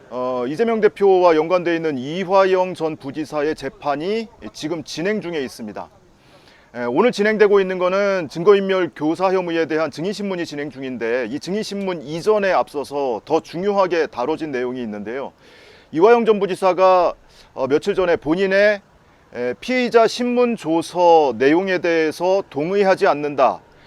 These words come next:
검찰의 회유와 압박으로 인해서 임의성이 없는 상태에서 작성된 조서다. 아, 이런 진술서를 공개를 했죠. 어, 그리고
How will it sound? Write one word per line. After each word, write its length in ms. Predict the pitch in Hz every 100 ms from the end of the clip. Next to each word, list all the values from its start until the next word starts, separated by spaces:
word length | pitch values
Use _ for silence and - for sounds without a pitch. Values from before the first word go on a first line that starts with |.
| - _
검찰의 480 | - 160 180 185 185
회유와 360 | 214 226 208 180
압박으로 480 | - 170 156 160
인해서 560 | 156 147 143 170 190 202 -
임의성이 580 | 156 190 185 185 175
없는 380 | 208 147 151 208
상태에서 840 | 185 180 165 165 151 139 180 202 208
작성된 580 | - 131 - 160 160 185
조서다. 480 | 151 139 143 120 92 _ _ _ - -
아, 100 | 123
이런 460 | 127 220 226 214 -
진술서를 1120 | - 165 208 208 233 226 202 - 180 170 202 208
공개를 420 | 165 165 165 151
했죠. 460 | 180 - 139 123 233 - - - - - -
어, 80 | 135
그리고 580 | 185 202 208 202 202